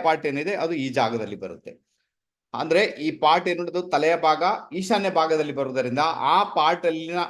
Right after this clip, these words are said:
ಆ ಪಾರ್ಟ್ ಅನ್ನ ಬಹಳ ವಿಶೇಷ ರೀತಿಯಲ್ಲಿ ನಾವು ಕ್ಲೀನ್ ಆಗಿ ಇಟ್ಕೊಳ್ಬೇಕು. ಅದಕ್ಕೋಸ್ಕರ ಅದನ್ನ ದೈವ ಮೂಲೆ ಅಂತ ಕರೆದಿದ್ದಾರೆ. ಯಾವಾಗ ದೈವ ಮೂಲೆ ಅಂತ ಕರೆದ್ರು ಆ ಮೂಮೆಂಟ್ ಅಲ್ಲಿ ನಾವೇನ್ ಮಾಡಿದ್ದೇವೆ, ಅಲ್ಲಿ ದೇವರನ್ನ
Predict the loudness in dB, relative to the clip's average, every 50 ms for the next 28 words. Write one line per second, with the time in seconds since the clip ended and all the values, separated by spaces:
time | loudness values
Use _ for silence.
0 | -6 -6 -6 -6 -2 2 4 4 4 4 2 0 0 0 0 0 0 0 0 2
1 | 2 0 -2 -4 -4 -2 0 0 0 0 -2 -4 -4 -4 -6 -6 -6 -4 -4 -2
2 | -2 -4 -6 -8 -14 _ _ -2 0 0 2 2 0 0 -2 -2 -2 -4 -4 0
3 | 0 0 0 0 -2 -4 -4 -4 -4 -4 -6 -6 -4 -4 -4 -4 -4 -4 -2 -2
4 | 0 0 -2 -2 0 -2 0 0 0 0 0 -2 -2 -2 -4 -6 -6 -6 -6 -6
5 | -4 -4 -2 -2 -2 -4 -4 -8 -14 -20 -20 _ _ 2 4 4 4 4 2 2
6 | 2 2 2 2 2 0 -2 -2 -2 -4 -4 -4 -4 -6 -4 -4 -4 -4 -2 -2
7 | -2 -2 -2 0 2 2 2 2 2 0 -2 -2 -2 -4 -4 -4 -4 -2 -2 0
8 | 0 0 -2 -4 -4 -4 -4 -2 -2 0 0 0 0 -2 -4 -4 0 4 4 4
9 | 6 4 2 0 0 -2